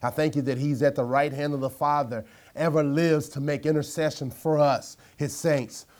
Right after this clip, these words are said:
And I thank you that we are God's, we are your own possessions.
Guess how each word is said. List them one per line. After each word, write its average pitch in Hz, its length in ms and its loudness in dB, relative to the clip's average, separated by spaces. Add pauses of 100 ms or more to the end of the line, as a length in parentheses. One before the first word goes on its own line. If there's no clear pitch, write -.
(140)
And 135 100 -4
I 127 60 -4
thank 151 320 -2
you 143 100 -2
that 123 140 -4
we 143 200 2
are 135 160 4
God's, 151 580 4
we 156 220 2
are 143 120 4
your 147 200 2
own 165 320 2
possessions. 110 720 -8